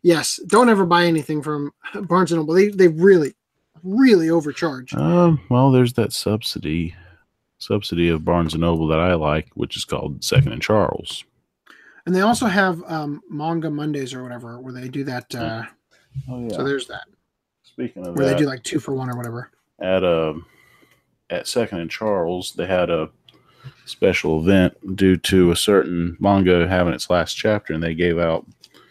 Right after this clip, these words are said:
Speaker 2: free samples, samples of some of their manga that you can read.
Speaker 1: Were you showing?
Speaker 2: So,
Speaker 1: Oh, sorry, I, I wasn't looking.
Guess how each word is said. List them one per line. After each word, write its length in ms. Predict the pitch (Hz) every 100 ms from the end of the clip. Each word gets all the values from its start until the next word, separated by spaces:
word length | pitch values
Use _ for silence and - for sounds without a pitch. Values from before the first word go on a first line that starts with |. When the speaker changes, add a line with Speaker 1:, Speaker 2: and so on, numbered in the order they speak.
| _ _ _ _
Speaker 2:
free 160 | - 117
samples, 840 | - 120 117 98 78 80 87 - - _ _ _ _ - _ _ _ _ _ _ _ _ _ _ _ _ - _ - _ _ _ - - - _ _
samples 560 | - 110 101 92 90
of 260 | 87 82 80
some 200 | - 95
of 60 | 87
their 280 | 82 80 - _ -
manga 320 | 104 101 90
that 160 | 82 -
you 140 | 87
can 180 | 82 80
read. 320 | 82 82 90 _ _ _ _
Speaker 1:
Were 100 | 139
you 120 | 151 143
showing? 320 | 160 151 160
Speaker 2:
So, 60 | -
Speaker 1:
Oh, 80 | 139
sorry, 280 | - 117 117
I, 120 | 120 -
I 40 |
wasn't 280 | 127 123 139
looking. 280 | 117 135